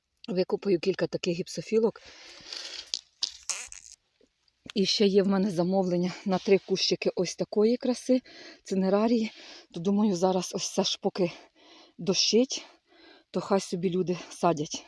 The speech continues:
Теж викопаю. Три кущики маю звідси викопати. Ну, ось такі, подивіться, які доволі уже гарні кущі. От, і знаєте що?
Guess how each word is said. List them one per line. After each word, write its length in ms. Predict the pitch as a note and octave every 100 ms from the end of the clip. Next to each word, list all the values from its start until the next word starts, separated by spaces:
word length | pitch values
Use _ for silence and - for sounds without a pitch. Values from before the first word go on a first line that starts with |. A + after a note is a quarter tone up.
| -
Теж 240 | F#3 F3
викопаю. 460 | E3+ - - D#3+ D#3 - - - _
Три 140 | - F#3
кущики 420 | F3+ - - -
маю 240 | D#3 D#3
звідси 320 | D#3 D#3 -
викопати. 480 | D#3 C#3+ - - - - - - - - _ - _ _ _ _ _ - _ _ _ _ _ _ _ _ _ _ _ - - _
Ну, 280 | G3 G3 F#3+
ось 240 | F3+ -
такі, 340 | - - F3+ - - - - - -
подивіться, 540 | F#3 F3+ F3 - F3+
які 300 | E3 - D#3+ - - - - - -
доволі 560 | E3 E3 F3+ E3+ D#3 -
уже 220 | G#3 F3
гарні 420 | D3 E3+ F3 E3+
кущі. 540 | - E3 - - C4+ - - - - - - -
От, 320 | B3+ B3+ - - -
і 220 | A3 F#3+ E3 -
знаєте 480 | F3 F#3+ G#3 G#3 F#3
що? 280 | - -